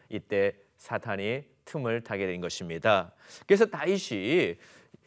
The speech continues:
이 사탄의 충동제를 받아서 인구조사를 명령하게 됩니다. 다윗이 자기의 부하 요압에게 인구조사를 명령했는데요. 이십일 장 삼 절에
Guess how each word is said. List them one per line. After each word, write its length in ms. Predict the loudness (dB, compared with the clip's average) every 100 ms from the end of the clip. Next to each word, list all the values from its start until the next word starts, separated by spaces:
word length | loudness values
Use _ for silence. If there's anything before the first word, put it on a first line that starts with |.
| -10
이 240 | 2 4 4
사탄의 560 | 2 0 2 4 2
충동제를 560 | 0 -2 0 2 4 6
받아서 400 | 6 4 4 2
인구조사를 1000 | 2 2 6 4 6 2 2 4 4 4 0 -18 0
명령하게 1300 | 2 4 4 4 4 -4 -10 -2 2 6 4 2 _
됩니다. 520 | -4 -4 -8 -10 -12 _ _ _ _ _ _
다윗이 520 | -2 2 2 2 -4
자기의 460 | -2 -2 4 4 4
부하 340 | 4 6 6
요압에게 420 | 4 2 2 0 0
인구조사를 440 | 0 -2 0 0
명령했는데요. 960 | 0 0 0 -2 -6 -4 2 2 2 -2
이십일 340 | -2 0 2 4
장 180 | 2
삼 220 | 0 -4 0
절에 420 | 2 2 2